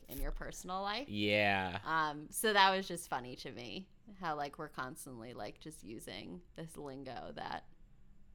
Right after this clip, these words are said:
Speaker 1: doesn't really
Speaker 2: Just
Speaker 1: make
Speaker 2: to
Speaker 1: sense.
Speaker 2: Yeah,
Speaker 1: <laughs>
Speaker 2: it's, it's, it's like the, yeah, the, the, it's the weird social dynamics of, like, saying those things, using that language just to kinda, like, save face.
Speaker 1: Mm-hmm.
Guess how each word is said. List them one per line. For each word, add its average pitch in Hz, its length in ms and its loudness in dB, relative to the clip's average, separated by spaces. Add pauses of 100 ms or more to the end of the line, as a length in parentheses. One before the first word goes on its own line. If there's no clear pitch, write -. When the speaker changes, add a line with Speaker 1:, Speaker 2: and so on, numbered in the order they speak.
(640)
Speaker 1:
doesn't 143 340 -6
really 104 520 -6
Speaker 2:
Just 123 220 0
Speaker 1:
make 151 100 -2
Speaker 2:
to 117 120 4
Speaker 1:
sense. - 460 -6 (140)
Speaker 2:
Yeah, 180 380 12
Speaker 1:
<laughs> - 20 10
Speaker 2:
it's, 139 360 4
it's, - 440 0 (1600)
it's 123 160 -6
like 135 140 -2
the, 135 200 2
yeah, 120 200 4
the, 110 140 0 (180)
the, 123 160 -4
it's - 140 -4
the 139 140 -10
weird 180 580 8 (1120)
social 139 400 0
dynamics 104 840 -2
of, 92 200 -2
like, 95 240 0
saying 107 420 -2
those 95 240 -2
things, 98 320 -6
using 101 260 -4
that 90 160 -2
language 90 360 -4
just - 160 -10
to 110 80 -8
kinda, 104 260 0
like, 101 180 -2
save 90 360 -6
face. - 500 -4
Speaker 1:
Mm-hmm. 226 360 2